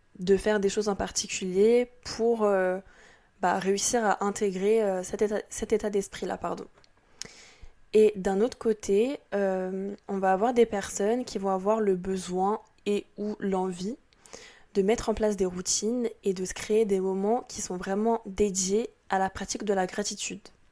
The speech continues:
Du coup, euh, pour celles qui savent pas forcément,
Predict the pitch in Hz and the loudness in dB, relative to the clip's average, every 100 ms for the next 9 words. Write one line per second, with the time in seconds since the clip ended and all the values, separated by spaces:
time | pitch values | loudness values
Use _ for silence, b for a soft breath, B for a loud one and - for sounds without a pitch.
0 | _ _ _ _ _ - - - 196 185 | _ _ _ _ _ -20 -20 -10 -8 -6
1 | - 202 220 - 196 196 185 - - _ | -6 -4 -4 -4 -4 -2 -2 -4 -8 _
2 | _ - - 208 - 226 214 - - 190 | _ -18 -8 -8 -4 -2 -2 -4 -6 -6
3 | 190 _ - - 208 214 - 202 190 202 | -6 _ -14 -2 -2 -2 -6 -4 -4 -4